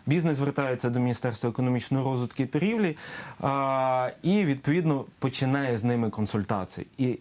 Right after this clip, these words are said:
я би дуже рекомендував бізнесу залучати до цих всіх процесів різноманітні, а, там, дослідницькі центри, наукові центри. А, чому? Тому що люди, які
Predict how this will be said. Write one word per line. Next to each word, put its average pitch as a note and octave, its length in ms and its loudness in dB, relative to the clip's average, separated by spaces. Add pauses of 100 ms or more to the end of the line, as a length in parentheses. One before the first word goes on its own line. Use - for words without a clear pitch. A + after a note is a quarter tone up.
(120)
я C3 220 0
би D3 100 0
дуже C#3+ 300 0
рекомендував B2+ 680 -2
бізнесу A#2 680 0
залучати A2+ 680 -2
до A2+ 380 0 (440)
цих B2+ 200 -2
всіх - 260 -4
процесів A#2+ 680 -2
різноманітні, B2 880 0
а, - 80 -10
там, G#2 240 -4
дослідницькі A2 680 0
центри, F#2+ 400 -8
наукові B2 520 0
центри. G2 440 -8 (440)
А, A2 640 -2 (300)
чому? C#3 340 0
Тому A2 240 -2
що A2 260 -4 (340)
люди, C#3 320 2
які A#2+ 420 0